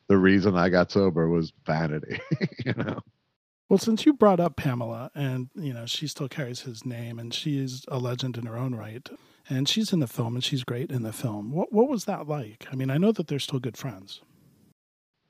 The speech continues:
Speaker 1: Um, that was, uh, that was an interesting sort of day because she was probably the most wary of the process, and I understand why. <laughs> You know, she was doubly wary at first 'cause she really wanted,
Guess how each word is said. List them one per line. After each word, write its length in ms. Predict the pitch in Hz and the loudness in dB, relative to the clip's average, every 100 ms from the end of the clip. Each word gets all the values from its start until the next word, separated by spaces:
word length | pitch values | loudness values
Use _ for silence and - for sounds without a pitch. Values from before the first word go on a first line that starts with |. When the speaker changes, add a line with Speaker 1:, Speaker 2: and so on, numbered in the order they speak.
| _ | _
Speaker 1:
Um, 440 | 120 135 147 147 127 | 4 6 6 4 2
that 220 | 139 269 | 4 4
was, 280 | 254 226 175 | 4 4 4
uh, 300 | 180 170 156 - - | 4 4 2 -2 -12
that 260 | 113 170 277 | -2 -2 0
was 140 | 254 | -2
an 120 | 190 | 0
interesting 800 | 170 180 180 - 170 156 143 135 - | 0 0 -2 -2 -4 -2 -6 -10 -12
sort 260 | - 127 | -6 -2
of 180 | 123 107 101 _ _ _ | -2 -4 -8 _ _ _
day 380 | 120 117 95 82 | 0 0 0 -4
because 600 | 82 90 107 101 98 92 - | -6 -4 -2 -2 -4 -8 -14
she 260 | 107 - 196 | -14 -4 0
was 180 | 208 147 | 2 2
probably 600 | - 151 156 151 120 123 | 2 2 2 2 4 2
the 160 | 101 104 | 2 -2
most 720 | 95 92 95 139 - - - _ _ | -2 0 0 0 -6 -20 -20 _ _
wary 580 | 87 92 113 120 139 151 - | -2 2 2 2 -2 -8 -8
of 380 | 120 127 123 123 120 | -2 -2 -2 -8 -6
the 100 | 123 | -4
process, 640 | - 127 131 143 147 160 | 0 0 0 -2 -4 -4
and 100 | 160 | -8
I 100 | 156 | -6
understand 420 | 156 98 - 76 80 | -4 -6 -8 -8 -6
why. 400 | 76 69 104 120 | -6 -6 -8 -8
<laughs> 180 | 110 - | -8 -4
You 160 | 220 - | -4 -2
know, 360 | 123 - 117 120 - | -6 -6 -8 -10 -12
she 140 | 117 135 | -4 -2
was 120 | 123 | -2
doubly 360 | 120 170 151 | 0 2 2
wary 380 | 131 117 110 107 | 2 2 2 0
at 160 | 113 - | -6 -2
first 280 | 139 139 - | 0 0 0
'cause 140 | 113 | -6
she 120 | - | -4
really 360 | 110 98 120 120 | -4 0 2 4
wanted, 640 | 107 104 98 95 92 92 | 2 0 -2 -2 -4 -8